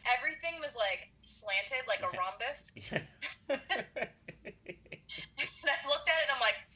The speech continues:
Speaker 1: "I'm glad we locked that up." <laughs> That's a rhombus, right? Where it's,
Speaker 2: Yes.
Speaker 1: like, a rectangle that's, like,
Speaker 2: Yes, you can't say,
Speaker 1: sliding.
Speaker 2: <laughs> you can't say derecho, but rhombus you got.
Speaker 1: <laughs>
Speaker 2: Somehow.
Speaker 1: I, I was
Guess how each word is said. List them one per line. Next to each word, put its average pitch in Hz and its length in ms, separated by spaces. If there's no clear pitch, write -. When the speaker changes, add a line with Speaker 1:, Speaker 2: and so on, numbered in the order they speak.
Speaker 1:
"I'm - 120
glad 202 200
we 196 120
locked 202 240
that 220 160
up." - 720
<laughs> - 400
That's 330 160
a 370 80
rhombus, 294 580
right? 208 220
Where 240 120
it's, - 20
Speaker 2:
Yes. 240 120
Speaker 1:
like, - 220
a 247 140
rectangle 240 440
that's, 214 140
like, 185 140
Speaker 2:
Yes, 120 400
you 113 100
can't 151 280
say, 156 440
Speaker 1:
sliding. 147 220
Speaker 2:
<laughs> - 40
you 117 100
can't 147 240
say 156 160
derecho, 113 560
but 101 140
rhombus 104 380
you 78 80
got. 85 240
Speaker 1:
<laughs> - 1200
Speaker 2:
Somehow. - 640
Speaker 1:
I, - 20
I - 380
was 381 140